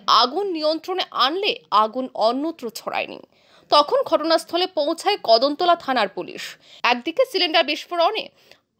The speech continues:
আগুনে পুড়ে আহত হন গৃহস্থ সহ তার স্ত্রী, তিন মেয়ে ও দুই ছেলে। এলাকাবাসী তাদেরকে আহত অবস্থায় নিয়ে যান কদমতলা সামাজিক হাসপাতালে। বর্তমান সকলেই হাসপাতালে চিকিৎসাধীন।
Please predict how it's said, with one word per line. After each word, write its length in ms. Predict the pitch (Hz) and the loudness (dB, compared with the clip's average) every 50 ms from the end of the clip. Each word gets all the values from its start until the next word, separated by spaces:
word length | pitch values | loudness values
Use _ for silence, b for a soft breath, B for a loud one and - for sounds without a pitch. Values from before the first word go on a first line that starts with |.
| _ - | _ 4
আগুনে 460 | - 233 240 262 262 320 349 392 403 | 6 6 6 6 2 0 -2 -2 -2
পুড়ে 240 | 392 359 359 381 320 | -2 0 0 2 4
আহত 440 | - 220 240 254 254 302 359 359 | 6 6 6 6 6 2 -2 -4
হন 300 | 359 302 311 381 415 392 | -4 -2 -2 -2 -2 -4
গৃহস্থ 480 | 277 247 254 247 247 294 277 - - - | -4 -6 -6 -4 -4 -4 -4 -6 -8 -10
সহ 500 | 320 - - 269 240 254 262 359 311 - - b b b b b | -10 -4 0 2 2 2 2 0 -2 -2 -4 b b b b b
তার 160 | - 202 208 | 2 2 2
স্ত্রী, 460 | - - - 277 262 277 285 311 349 359 - - | 0 -2 -6 -2 2 4 4 4 4 2 -2 0
তিন 220 | 294 294 285 294 | 0 0 0 0
মেয়ে 440 | 269 247 240 247 240 254 294 392 - - | -2 0 4 6 6 6 6 4 2 -2
ও 120 | - 214 | -4 -6
দুই 300 | 202 185 185 240 285 294 | -6 -4 -4 -4 -4 -4
ছেলে। 400 | 254 - - - 208 - - - - _ B B B B B | -4 -4 -6 -6 -6 -8 -10 -12 -18 _ B B B B B
এলাকাবাসী 580 | B 262 269 311 339 415 415 440 453 440 - 494 | B 6 6 6 4 4 2 0 0 0 -2 0
তাদেরকে 400 | - 277 262 247 254 262 - - | 0 0 0 0 -2 -2 -2 -2
আহত 440 | - 156 208 220 - 285 - - | 2 4 2 2 2 -2 -6 -2
অবস্থায় 520 | 381 311 262 233 247 277 - - - 403 480 - | 0 2 2 2 0 -2 -4 -6 -6 -6 -6 -4
নিয়ে 180 | 302 240 226 | -4 -6 -4
যান 220 | 220 262 240 240 247 | -2 -2 -4 -4 0
কদমতলা 460 | - 226 220 240 262 277 269 311 302 294 | 2 2 2 2 2 -2 -2 -2 -2 -2
সামাজিক 540 | - - 277 262 254 285 311 - 392 - - | 0 2 4 4 4 4 2 0 -4 -8 -6
হাসপাতালে। 580 | - 170 - - - - 170 - 123 - - - - b b b b b b b 247 | -6 -6 -6 -6 -6 -6 -6 -4 -6 -6 -8 -10 -14 b b b b b b b 4
বর্তমান 360 | 254 254 - 403 403 480 466 | 4 6 4 2 0 0 0
সকলেই 480 | - - 320 262 254 - 339 392 494 480 | 2 4 6 6 6 4 0 0 0 0
হাসপাতালে 500 | 294 233 - - - 277 - 269 262 285 | -2 -4 -4 -6 -8 -6 -4 -2 -4 -4
চিকিৎসাধীন। 680 | 277 - 320 - 320 214 - - - - - 170 - | -4 -8 -10 -10 -10 -12 -12 -10 -10 -10 -10 -10 -14